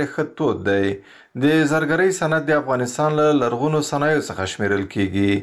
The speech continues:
له ډېرو پخوا کلونو راهیسې په کندوز کې یو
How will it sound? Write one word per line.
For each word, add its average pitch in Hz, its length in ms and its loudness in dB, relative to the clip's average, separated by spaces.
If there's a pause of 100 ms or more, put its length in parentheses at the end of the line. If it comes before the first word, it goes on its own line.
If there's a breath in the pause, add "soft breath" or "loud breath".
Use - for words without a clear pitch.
(520 loud breath)
له 156 120 4 (160)
ډېرو 185 300 2
پخوا 160 340 0
کلونو 151 400 0
راهیسې 147 300 0 (100)
په 143 140 -6
کندوز 139 340 -2
کې 139 160 0
یو 151 80 4